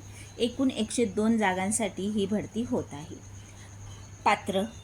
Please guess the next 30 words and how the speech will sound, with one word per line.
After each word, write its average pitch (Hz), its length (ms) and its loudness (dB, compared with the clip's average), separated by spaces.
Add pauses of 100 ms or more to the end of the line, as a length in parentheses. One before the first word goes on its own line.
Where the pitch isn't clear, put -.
(160)
आणि 240 320 8
इच्छुक 220 380 0
उमेदवारांना 180 720 2 (440)
ऑनलाईन 233 460 6
पद्धतीने 190 520 2
अर्ज 185 280 4 (380)
करता 190 300 2
येणार 226 320 4
आहे. 170 200 -6 (160)
तुम्ही 190 180 0
कुठेही 240 420 2
असाल 220 460 0
तरी 226 180 2
तुम्ही 208 360 0
हा 185 200 -4
अर्ज 170 240 -6
करू 240 300 0
शकता, 170 360 -6
कारण 185 340 -2
ऑनलाइन 214 400 4
पद्धतीने. 151 600 -2 (720)
अधिकृत 247 500 2
वेबसाईट 196 520 2 (200)
वर 202 320 2
नमूद 214 320 2 (140)
केल्याप्रमाणे 180 720 0 (140)
अर्ज 190 260 2
करण्याची 190 560 -2
शेवटची 240 480 2
तारीख 160 300 -4